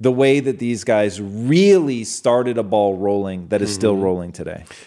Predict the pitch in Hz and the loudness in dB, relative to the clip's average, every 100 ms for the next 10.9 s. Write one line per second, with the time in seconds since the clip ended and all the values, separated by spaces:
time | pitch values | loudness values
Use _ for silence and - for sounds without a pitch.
0 | - 139 120 - 120 117 104 - 135 98 | -2 -2 -2 -6 -8 -6 -8 -6 -4 -4
1 | 110 98 101 101 98 98 110 113 107 95 | -6 -6 -4 -2 -2 -2 -4 -4 -6 -8
2 | - - 87 78 - 80 87 92 87 92 | -8 -10 -8 -8 -10 -10 -6 -4 -4 -4
3 | 90 92 - 92 85 80 78 76 _ _ | -6 -8 -8 -8 -8 -10 -12 -12 _ _
4 | _ 80 82 85 78 82 78 - 73 85 | _ -12 -10 -8 -10 -10 -12 -16 -16 -16
5 | - 73 67 _ 73 67 69 73 69 64 | -14 -18 -20 _ -14 -14 -14 -16 -16 -18
6 | 64 65 69 71 - - 117 123 80 73 | -16 -14 -12 -12 -12 -8 -6 -6 -14 -14
7 | 69 71 - _ _ _ _ _ 92 92 | -14 -14 -16 _ _ _ _ _ -12 -10
8 | 90 - 104 - 151 139 131 131 131 123 | -10 -10 -14 -12 -12 -10 -12 -10 -8 -6
9 | 139 123 - 131 131 123 80 73 107 104 | -4 -4 -4 -4 -4 -6 -10 -8 -6 -4
10 | 104 76 95 98 90 90 87 82 | -6 -6 -6 -4 -4 -4 -8 -8